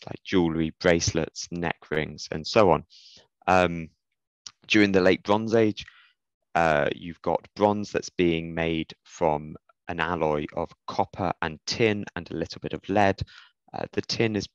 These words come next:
probably sourced from Cornwall, um, or similar, um, similar sources, perhaps in northwestern France or, um,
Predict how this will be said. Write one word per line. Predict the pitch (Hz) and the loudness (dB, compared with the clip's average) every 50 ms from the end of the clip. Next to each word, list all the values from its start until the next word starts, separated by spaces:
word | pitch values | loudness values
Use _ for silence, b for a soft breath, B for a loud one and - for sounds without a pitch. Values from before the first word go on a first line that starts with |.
| - - - | -20 -8 -2
probably | - 95 87 95 90 - 95 85 | 0 0 0 0 -2 -4 -4 -4
sourced | - - - 82 80 - - | -2 -2 -2 -2 -2 -4 -6
from | - 82 80 | -12 -14 -14
Cornwall, | - - - - 85 87 82 82 82 80 78 78 76 - b b b b b b - | -14 -12 -8 -6 -4 -4 -4 -6 -6 -6 -6 -6 -6 -8 b b b b b b 0
um, | 80 80 78 76 76 - - | 0 2 2 0 -2 -6 -6
or | - 87 78 76 | -4 -4 -4 -4
similar, | - - - - - 85 85 80 76 78 78 76 - _ _ _ | -4 -4 -2 0 0 2 2 2 2 2 2 0 -2 _ _ _
um, | - 80 80 78 78 78 76 71 - _ _ _ _ _ _ _ | -4 -2 -2 -2 -4 -6 -10 -14 -16 _ _ _ _ _ _ _
similar | - - 98 92 82 78 | -10 -8 -6 -4 -2 -4
sources, | 76 - - 80 78 - - 80 76 - - | -4 -2 -2 -2 -2 0 0 -2 -2 -2 -4
perhaps | - - - - - - - | -8 -6 -6 -6 -6 -6 -8
in | 78 | -8
northwestern | 78 80 76 - - - - - - - | -6 -8 -8 -8 -8 -8 -8 -8 -12 -8
France | - - 87 87 82 - - - | -2 2 2 2 2 0 -4 -2
or, | 76 76 78 - _ _ _ _ - | -2 -2 -2 -4 _ _ _ _ -6
um, | - 82 80 78 76 | -6 -4 -4 -6 -8